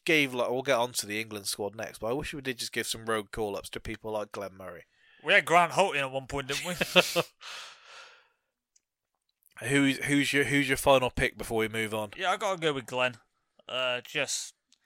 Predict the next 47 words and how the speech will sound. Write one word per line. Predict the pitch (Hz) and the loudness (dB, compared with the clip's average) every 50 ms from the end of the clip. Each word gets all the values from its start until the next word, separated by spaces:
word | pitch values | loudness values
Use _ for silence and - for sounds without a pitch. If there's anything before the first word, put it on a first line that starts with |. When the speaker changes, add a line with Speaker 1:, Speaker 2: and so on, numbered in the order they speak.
| _ _ _ _ _ _ _ _ _ _ _ | _ _ _ _ _ _ _ _ _ _ _
Speaker 2:
he's | - - | -20 -12
good | 123 - 170 156 | -4 -2 0 2
all | 156 147 | 4 4
round. | 143 143 143 139 139 135 | 4 4 4 2 0 -2
This, | 135 135 135 123 - - | -4 -4 -4 -4 -6 -8
like | - 160 156 123 | -6 -6 -6 -6
I | - | -4
said, | - - 143 131 120 - _ _ _ - - - _ - | -4 -4 -2 -4 -4 -8 _ _ _ -20 -20 -20 _ -8
we | 156 160 | -2 2
don't | 165 165 156 | 2 2 4
know | 156 151 | 2 2
enough | 151 160 - - | 4 2 2 0
about | 156 139 147 147 147 135 | 0 2 4 4 4 2
this | 131 131 - | -2 -4 -4
girl | - - 127 127 127 127 | -4 -2 -2 -2 0 0
that | 131 131 | 0 2
I | 135 139 127 | 2 2 0
think | - - 131 127 127 131 - - _ _ _ _ _ _ _ _ 151 143 | 0 -4 -8 -8 -8 -12 -20 -20 _ _ _ _ _ _ _ _ -16 -4
Glenn's | 139 147 143 135 127 - | 0 0 0 2 0 -2
the | 131 | 0
man | 135 131 131 127 | 2 4 2 2
for | 113 131 135 | 0 -2 -4
all | 127 | -2
seasons. | 120 - 143 139 135 123 113 123 123 120 | 0 2 2 2 2 2 0 -4 -6 -4
Doesn't | 139 139 139 | -4 0 2
matter | 139 135 135 139 | 2 4 2 2
what | 147 135 127 | 0 -4 -2
bird | 143 139 135 - 131 | -2 -4 -2 -2 -2
you | 131 | -4
brought | 120 127 131 135 123 123 | -4 -4 -4 -4 -4 -4
in, | 117 117 120 117 - - - - - | -4 -6 -8 -10 -16 -20 -12 -6 -4
he'd | 135 131 | -2 0
have | 131 127 | 0 -2
something | - - 139 113 120 123 | -2 -4 -6 -6 -8 -12
for | - - - 123 117 110 | -14 -12 -10 -10 -10 -10
her. | - - _ _ _ _ _ _ _ _ _ _ _ _ _ _ _ _ _ _ _ _ _ | -12 -14 _ _ _ _ _ _ _ _ _ _ _ _ _ _ _ _ _ _ _ _ _
Speaker 1:
She's | - - 120 - | -10 -8 -6 -2
taking | - 143 143 - 143 131 | 0 0 0 0 0 0
that | 139 131 113 | 0 0 2
Ramsey | 120 123 117 117 107 110 107 | 2 0 0 0 -2 -6 -6
money, | 101 104 101 104 107 | -6 -6 -6 -4 -4
then | 104 107 104 | -4 -4 -4
settling | - - 123 - 104 107 104 | -2 -2 -2 -2 -2 -4 -6
down | 107 110 104 104 | -6 -6 -6 -6
with | 104 101 | -8 -6
Glenn | 107 104 101 101 101 | -6 -6 -6 -6 -8
Murray. | 101 95 95 95 | -10 -8 -8 -10